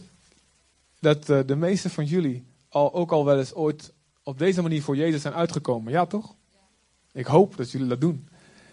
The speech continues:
Ehm, en we voelen, we snappen allemaal de druk om dat dan maar een beetje terug te nemen. Een beetje te, een beetje je gas terug te nemen. Maar ik wil vanochtend de nadruk leggen op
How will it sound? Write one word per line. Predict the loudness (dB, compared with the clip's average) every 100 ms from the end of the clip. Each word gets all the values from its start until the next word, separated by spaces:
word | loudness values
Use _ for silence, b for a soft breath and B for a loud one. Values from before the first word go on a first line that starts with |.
| b b _
Ehm, | -4 -2 -2 -4
en | -6
we | -6
voelen, | -6 -6 -6 -4
we | -4
snappen | -2 -2 -2
allemaal | -2 2 0
de | 0 -4
druk | 0 0 0 -4 -20 _ b b b
om | -2
dat | 0
dan | 2 2
maar | 0
een | 0
beetje | -2 -4
terug | -6 -6 -8
te | -8
nemen. | -8 -8
Een | -6
beetje | -6 -6
te, | -6
een | -2
beetje | -2 0
je | -2
gas | 0 0 0
terug | 0 0
te | -2
nemen. | -8 -8 -12 -16 -20 _ b b b b b b b b
Maar | 0
ik | 0
wil | 0
vanochtend | 0 0 0 0
de | 0
nadruk | 0 0 -2
leggen | -2 -4 -6
op | -12 -14